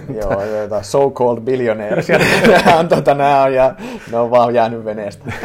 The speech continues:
Speaker 1: <laughs> Joo,
Speaker 2: Mut
Speaker 1: et, et on se, niinku, vähän ehkä, ehkä, tota, optimistinen minusta tämä, niinku, miten paljon ollaan menty, ää, sanotaanko, faktojen edellä.
Speaker 2: Kyllä.
Speaker 1: Et, et, et mahdollista kaikki on, mutta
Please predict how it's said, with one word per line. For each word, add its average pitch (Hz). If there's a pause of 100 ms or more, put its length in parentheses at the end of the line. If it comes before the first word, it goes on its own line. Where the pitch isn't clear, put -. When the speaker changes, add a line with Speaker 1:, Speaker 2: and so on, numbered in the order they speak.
(200)
Speaker 1:
<laughs> 123
Joo, 101 (100)
Speaker 2:
Mut 117 (120)
Speaker 1:
et, 107
et 104
on 113
se, 135
niinku, 123
vähän 107
ehkä, 98 (320)
ehkä, 90
tota, 85 (440)
optimistinen 87
minusta 87
tämä, 87
niinku, 87
miten 101
paljon 98
ollaan 92
menty, 90 (760)
ää, 82 (480)
sanotaanko, 107
faktojen 101
edellä. 78 (240)
Speaker 2:
Kyllä. 85
Speaker 1:
Et, 95
et, 95
et 110
mahdollista 139
kaikki 92
on, 78
mutta 73